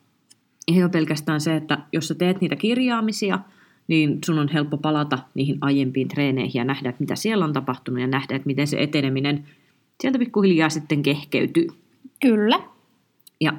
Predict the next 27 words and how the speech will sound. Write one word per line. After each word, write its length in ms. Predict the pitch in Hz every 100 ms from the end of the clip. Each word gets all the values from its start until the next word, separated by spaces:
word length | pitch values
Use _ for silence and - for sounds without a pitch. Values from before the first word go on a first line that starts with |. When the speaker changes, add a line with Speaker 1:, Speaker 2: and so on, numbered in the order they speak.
| -
Speaker 1:
me 140 | 214
ollaan 160 | 339 285
aika 160 | 254 -
erilaisia 500 | 262 180 147 151 139
tässä. 220 | 147 147
Me 80 | 143
ollaan 180 | 170 -
pikkasen 320 | 214 220 196
juteltu 340 | 202 202 147 131
tästä 300 | 139 - 151
jo 100 | 151
aiemmin, 400 | 165 156 294 -
tästä 260 | 285 277 254 262 -
Speaker 2:
<laughs> 240 | - - -
Speaker 1:
treenien 480 | 220 233 196 170
kirjaamisesta, 840 | 175 185 180 156 139 143 151 147 143
mutta 240 | 143 151
tota, 440 | 151 151 170 170 - - -
haluaisitko 300 | 330 320 226
kertoa, 440 | 226 202 175 170 -
Ninja, 280 | 175 165 151
että 140 | 151
mikä 240 | 156 156 151
sun, 340 | 151 147 143 _ _ _ _ - -
sun 400 | 277 277 190 - -
suhde 360 | - 233 190 175
näihin 460 | 151 139 151 151